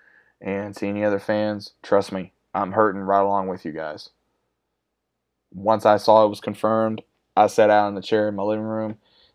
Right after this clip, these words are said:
and I just, I, I just, I, I, I felt stone cold, like, literally.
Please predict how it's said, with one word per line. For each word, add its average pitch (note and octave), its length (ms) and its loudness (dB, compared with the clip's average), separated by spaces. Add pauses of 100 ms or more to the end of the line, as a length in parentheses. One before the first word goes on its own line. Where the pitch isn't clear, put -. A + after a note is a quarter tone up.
(160)
and G2+ 100 0
I G#2+ 140 4
just, G#2 540 -6 (560)
I, G#2+ 260 4
I - 20 6
just, A2 360 -6
I, F2 200 -2
I, G2+ 220 4
I G2+ 60 2
felt A2+ 300 4
stone G#2 300 0
cold, D2+ 360 -4 (120)
like, F#2+ 200 -8
literally. F#2+ 380 -6